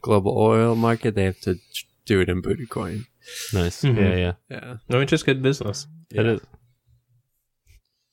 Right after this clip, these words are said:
Speaker 1: Um,
Speaker 3: I think, uh, I think my section of the park's gonna have, you know, stuff for the adults. You guys can have more of the kid
Speaker 1: Uh-oh.
Speaker 3: shit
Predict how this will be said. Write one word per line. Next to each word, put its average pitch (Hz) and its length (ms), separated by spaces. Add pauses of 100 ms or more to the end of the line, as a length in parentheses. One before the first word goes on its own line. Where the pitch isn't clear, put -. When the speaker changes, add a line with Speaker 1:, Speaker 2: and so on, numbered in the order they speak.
(1040)
Speaker 1:
Um, 104 580 (3000)
Speaker 3:
I 123 120
think, 196 320
uh, 117 460 (120)
I 120 80
think 180 220
my 123 160
section 117 320
of 110 80
the 110 40
park's 110 320
gonna 110 200
have, 104 320 (380)
you 120 120
know, 104 220
stuff 107 260
for - 100
the 104 120
adults. 101 680 (880)
You 143 160
guys 147 260
can - 120
have 120 180
more 120 140
of 107 80
the 107 40
kid 120 220
Speaker 1:
Uh-oh. - 40
Speaker 3:
shit 120 400